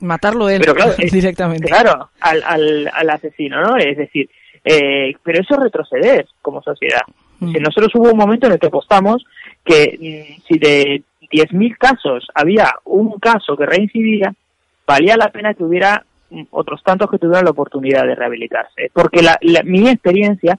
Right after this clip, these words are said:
Speaker 2: y la de muchísima gente, eh, abogados penalistas con los que, eh, me relaciono y hablo, es que, eh, cuando un sujeto está condenado por homicidio no vuelve a asesinar. Hay sujetos que sí, que son los que llegan a nos-,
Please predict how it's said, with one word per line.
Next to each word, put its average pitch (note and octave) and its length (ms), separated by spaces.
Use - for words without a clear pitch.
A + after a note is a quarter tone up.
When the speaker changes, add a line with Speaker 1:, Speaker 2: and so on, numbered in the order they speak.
Speaker 2:
y D#3+ 100
la D#3+ 120
de D3 60
muchísima G3 480
gente, G3+ 360
eh, B2 880
abogados B2 400
penalistas D#3+ 440
con B2 100
los B2 100
que, B2+ 100
eh, A#2+ 440
me C3 120
relaciono D3 440
y F#3 60
hablo, F3+ 320
es A3 300
que, D#3 400
eh, C#3 580
cuando E3 320
un C4 60
sujeto B3+ 440
está F#3+ 180
condenado G3 320
por F#3+ 140
homicidio F#3+ 360
no G3+ 240
vuelve G#3 420
a C3 40
asesinar. - 480
Hay F#3 200
sujetos F3+ 400
que C#3 160
sí, G#3+ 240
que C#3 100
son D#3 140
los G3 100
que F#3+ 120
llegan G3 280
a C#3+ 60
nos-, C#3 160